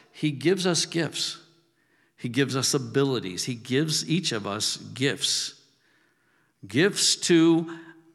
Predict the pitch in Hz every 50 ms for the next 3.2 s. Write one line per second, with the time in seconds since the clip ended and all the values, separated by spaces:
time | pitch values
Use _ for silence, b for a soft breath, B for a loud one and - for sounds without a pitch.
0 | _ - 147 147 147 139 131 120 110 139 127 107 90 - - - - 123 123 120
1 | 131 127 127 123 - 113 123 151 180 196 202 196 208 220 214 - - - 139 127
2 | 127 120 120 107 101 120 135 143 175 180 185 175 180 - 175 165 131 147 170 180
3 | 185 196 185